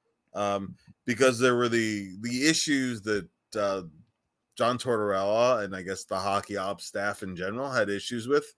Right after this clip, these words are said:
were concern over his pace of play, playing c-, playing consistently to the N H L pace. And the other piece was his checking game.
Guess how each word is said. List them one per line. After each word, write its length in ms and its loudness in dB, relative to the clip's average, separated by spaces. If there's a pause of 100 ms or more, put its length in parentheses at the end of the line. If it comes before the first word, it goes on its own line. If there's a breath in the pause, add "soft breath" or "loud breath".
(440)
were 360 0
concern 580 6
over 220 6
his 100 2
pace 300 0
of 100 -6
play, 240 -6 (480 soft breath)
playing 640 6 (240)
c-, 100 -14 (500)
playing 200 0
consistently 760 0 (520)
to 80 -12
the 180 4
N 100 2
H 180 -2
L 120 0
pace. 500 -10 (300)
And 100 -4
the 60 4
other 100 6
piece 240 -4
was 240 -2
his 140 -10
checking 460 -10
game. 80 -20